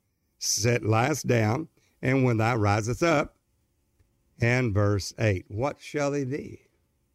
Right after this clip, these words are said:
And thou shalt bind them for a sign."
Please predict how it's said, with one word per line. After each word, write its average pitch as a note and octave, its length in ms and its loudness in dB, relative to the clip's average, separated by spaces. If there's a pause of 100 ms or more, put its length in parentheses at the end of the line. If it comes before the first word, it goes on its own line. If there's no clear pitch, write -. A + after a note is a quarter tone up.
(760)
And A#2 300 0
thou C#3+ 240 2
shalt A#2 380 0
bind E3+ 420 2
them C#3+ 300 2
for C#3+ 360 0
a C#3 180 2
sign." F#2+ 840 -6